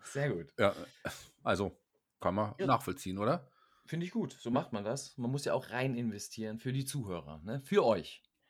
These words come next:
Speaker 2: Ja, was mir noch fehlt, ist ein Butler, aber, ähm, über Butler
Speaker 1: Hast du den nicht schon? Der, den höre ich ab und zu doch einmal bei dir so einen sprechen.
Speaker 2: Ja, das ist meine Freundin. <laughs> Das ist meine
Speaker 1: Ach so.
Speaker 2: Katze. Aber in meinem Ka-, meiner Katze habe ich so einen Butler, <laughs> eine Butler-Uniform angezogen.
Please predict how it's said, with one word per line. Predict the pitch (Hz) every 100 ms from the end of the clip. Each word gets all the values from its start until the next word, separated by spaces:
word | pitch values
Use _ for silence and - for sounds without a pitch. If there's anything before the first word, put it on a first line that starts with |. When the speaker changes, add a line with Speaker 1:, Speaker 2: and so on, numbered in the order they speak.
| _ _ _ _ _ -
Speaker 2:
Ja, | 113 -
was | 113
mir | 185
noch | 214
fehlt, | 185 147
ist | 123
ein | 104
Butler, | 196 - 98 -
aber, | 101 98 - - - _ _ 113
ähm, | 107 107 104 - _ -
über | 113 101
Butler | 135 -
Speaker 1:
Hast | 117
du | 170
den | 185
nicht | 208 -
schon? | 190 220 202
Der, | 131 120
den | 120 123
höre | 175
ich | 226 -
ab | -
und | 98 90
zu | - 95
doch | 95 -
einmal | - 104 98
bei | 98 95
dir | 98
so | 92
einen | 95 95 92 92
sprechen. | - - 139 98 85 82 _ -
Speaker 2:
Ja, | 139
das | 95
ist | 165
meine | -
Freundin. | - 101 117
<laughs> | - - - -
Das | - -
ist |
meine | 127
Speaker 1:
Ach | -
so. | 135
Speaker 2:
Katze. | 143 - - - - - -
Aber | 117
in | 120
meinem | 113
Ka-, | - 120
meiner | 117 113
Katze | - -
habe | 151 139
ich |
so | 120
einen |
Butler, | 110 135 120 82 98 101 107
<laughs> | 110 -
eine | 107 87 104
Butler-Uniform | 110 120 95 98 - 87 76
angezogen. | 92 - 110 131